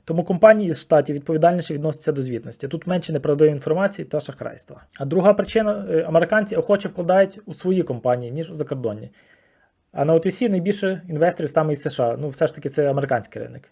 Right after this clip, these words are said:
А це питання як ліквідності, так і потенціалу. З цим зрозуміло. Далі.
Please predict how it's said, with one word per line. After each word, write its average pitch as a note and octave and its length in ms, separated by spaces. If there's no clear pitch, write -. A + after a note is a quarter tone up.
А C3+ 120
це A3 160
питання F#3+ 360
як E3 340
ліквідності, G3 580
так F3+ 240
і E3 100
потенціалу. - 680
З - 80
цим G3 260
зрозуміло. C3+ 480
Далі. C#3 300